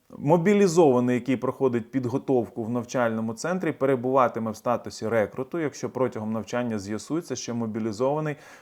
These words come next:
непридатний до військової служби і не може пройти навчання, то його можуть звільнити з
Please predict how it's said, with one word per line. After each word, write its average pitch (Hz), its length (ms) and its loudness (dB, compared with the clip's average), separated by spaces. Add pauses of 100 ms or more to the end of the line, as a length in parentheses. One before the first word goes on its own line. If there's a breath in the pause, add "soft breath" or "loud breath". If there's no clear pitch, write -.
непридатний 143 1080 4
до 120 200 0
військової 110 520 -2
служби 160 440 -4
і 143 100 -2
не 139 120 0
може 120 360 0
пройти 110 360 -6
навчання, 139 540 -4
то 120 160 -6
його 117 360 0 (260 loud breath)
можуть 123 480 -2
звільнити 123 680 -2
з 110 360 -2